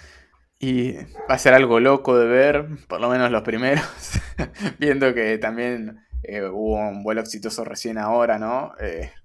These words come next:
quizás si es para fin de año, esperemos que salga todo, <laughs> todo bien,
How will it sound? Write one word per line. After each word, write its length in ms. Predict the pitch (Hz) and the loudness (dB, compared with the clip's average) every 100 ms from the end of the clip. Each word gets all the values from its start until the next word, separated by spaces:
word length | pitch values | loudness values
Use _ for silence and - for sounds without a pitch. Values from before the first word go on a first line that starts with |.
| _ _ - - | _ _ -18 -16
quizás 260 | 120 117 117 | -8 -6 -4
si 140 | 120 | -2
es 160 | 120 117 | -4 -2
para 220 | 117 107 | 0 0
fin 240 | - 117 | -4 -8
de 80 | 117 | -4
año, 600 | 120 127 127 117 110 110 _ _ _ _ _ | -2 -2 -4 -6 -8 -16 _ _ _ _ _
esperemos 340 | 117 113 113 | -8 -6 -6
que 100 | 117 | -6
salga 300 | 117 117 113 | -2 0 0
todo, 180 | 117 117 - - | 0 -4 -6 -14
<laughs> 200 | - - | -14 -2
todo 180 | 131 | -2
bien, 400 | 123 131 156 190 | 0 0 -2 -6